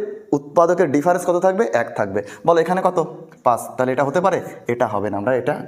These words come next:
নেব না। তাহলে এখানে কত? এখানে ডিফারেন্স এক আছে। তার মানে আমাদের এটা নিতে হবে। তাহলে এর মধ্যে এবার দেখতে হবে যে ছয়কে ভেঙেছি এমন দুটো উৎপাদকে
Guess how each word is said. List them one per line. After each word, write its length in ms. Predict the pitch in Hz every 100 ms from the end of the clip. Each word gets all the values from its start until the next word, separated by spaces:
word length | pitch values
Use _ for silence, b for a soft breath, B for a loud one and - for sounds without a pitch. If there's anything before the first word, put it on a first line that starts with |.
| - - 127
নেব 160 | 117
না। 100 | 104 95 B B
তাহলে 140 | 139
এখানে 220 | 151 185 196
কত? 160 | 196 220 240 -
এখানে 220 | 160 156 139
ডিফারেন্স 280 | 160 180 180
এক 120 | 104 101
আছে। 160 | 110 110 B -
তার 80 | 151
মানে 100 | 143
আমাদের 320 | 156 165 214 214 -
এটা 220 | 185 175 220 - - - - _ _ -
নিতে 200 | 147 151
হবে। 180 | 139 147 B B
তাহলে 140 | 175 196 196
এর 80 | 233
মধ্যে 280 | 233 196 220
এবার 160 | 226 220 220
দেখতে 240 | 196 -
হবে 140 | 180 147
যে 100 | 165
ছয়কে 520 | - 165 190 196 208
ভেঙেছি 340 | 180 180 190 208
এমন 280 | 196 165 185 208
দুটো 140 | 190 190
উৎপাদকে 440 | 185 180 160 120